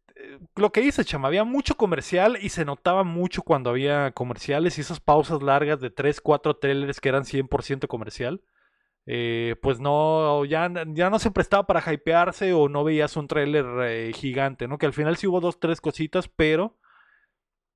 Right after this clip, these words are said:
nada increíble, nada increíble así que explotara el internet. Entonces estuvo, eh, pues, dos, tres.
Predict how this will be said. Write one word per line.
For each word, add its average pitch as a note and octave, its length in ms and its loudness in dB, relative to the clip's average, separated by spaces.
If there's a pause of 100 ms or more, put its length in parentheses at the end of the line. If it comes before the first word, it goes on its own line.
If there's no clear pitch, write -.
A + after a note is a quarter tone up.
(720)
nada G3+ 200 4
increíble, D#3 580 2
nada D3 180 2
increíble D#3 460 2
así D3 160 -2
que C#3+ 80 -6
explotara C3 800 2
el B2+ 260 -8
internet. B2 400 -4
Entonces D3 340 -6
estuvo, F#3+ 500 0
eh, A#3 220 2
pues, A#3+ 320 -6
dos, G3+ 400 -2
tres. - 560 -2